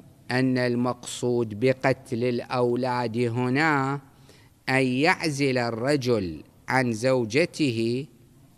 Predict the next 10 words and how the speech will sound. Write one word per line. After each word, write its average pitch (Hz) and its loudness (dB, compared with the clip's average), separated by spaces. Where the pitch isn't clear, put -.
ما 113 -4
يخلي 127 0
يصير 113 -2
مثلا 113 -4
إنزال 110 -2
كذا 139 -2
حتى 175 0
لا 165 4
تحمل. 98 0
ليش؟ 170 2